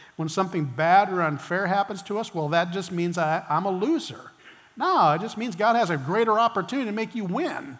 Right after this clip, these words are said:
That's what it means. See, here, here's the thing. You can either view your life through the bad hand that you've been dealt, thinking that things will never get better,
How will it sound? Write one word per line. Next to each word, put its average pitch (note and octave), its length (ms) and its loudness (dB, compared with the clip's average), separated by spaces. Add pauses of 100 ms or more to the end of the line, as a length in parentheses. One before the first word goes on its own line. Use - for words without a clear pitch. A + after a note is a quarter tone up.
(140)
That's - 120 -14
what D#4 100 -4
it E3 60 -4
means. A#3+ 520 -4 (420)
See, C4 160 2
here, D4 140 2
here's B3 200 -2
the G#3+ 40 -2
thing. G3 300 -4 (420)
You C4+ 200 4
can F#4 200 2
either C4 320 0
view F#3 220 -2
your C4+ 240 0
life F#3 380 4
through G3+ 140 -6
the D#3 100 -2
bad G#3 460 2
hand G#3 360 -2
that F#3 60 -4
you've F3+ 140 -6
been E3+ 160 -2
dealt, D#3 420 0 (1040)
thinking A#3+ 400 -2
that G#3 220 -2
things A3 440 -4
will E3+ 120 -4
never D#3 420 0
get F#3+ 200 -6
better, D#3+ 340 -6